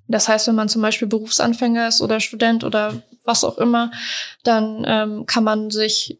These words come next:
ja, dort eben Unterstützung holen, wie man Vorträge hält, wie man die Präsentationen aufbaut. Man kann das dann mit dem Mentor zusammen dann, äh, Probe halten, falls man sich unsicher ist, falls man sich da lieber ein bisschen intensiver darauf vorbereiten möchte.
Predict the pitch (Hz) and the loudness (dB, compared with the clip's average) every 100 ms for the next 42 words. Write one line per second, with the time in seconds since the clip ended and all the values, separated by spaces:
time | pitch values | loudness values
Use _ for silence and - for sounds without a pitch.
0 | - 220 214 196 220 220 - 220 214 220 | -4 2 2 2 0 2 0 0 0 -2
1 | 214 262 - 254 233 240 240 233 226 233 | -2 -2 2 2 4 2 0 0 -2 0
2 | 220 214 - 226 - 226 220 214 214 220 | 0 2 0 0 0 0 2 2 0 -2
3 | 214 208 220 226 214 214 - 220 226 226 | -2 -4 0 2 2 0 -2 -2 2 2
4 | 220 - 220 214 214 - 220 220 226 214 | 2 2 0 0 -2 0 0 2 0 0
5 | 214 220 214 214 208 - - - 214 214 | 0 -2 -2 -4 -4 -4 -4 -2 0 2
6 | 220 233 214 214 - - 233 208 214 214 | 2 2 2 2 0 0 0 2 2 -2
7 | 214 - - - 220 214 - - - 214 | -6 -10 -12 -2 0 0 -2 -6 0 0
8 | 208 247 240 233 214 214 214 220 214 220 | 0 0 2 2 2 0 0 -2 0 0
9 | 214 214 214 214 233 226 226 214 226 214 | 0 0 0 0 2 2 2 2 0 2
10 | 214 214 - 214 226 214 214 214 - 214 | 2 0 0 0 -2 -2 -2 -2 0 0
11 | 214 214 214 214 214 226 208 208 214 208 | 2 2 2 2 0 0 0 0 0 0
12 | 208 214 202 214 202 208 208 214 202 - | -2 -2 -4 -2 0 -2 -2 -2 -2 -2
13 | 208 | -2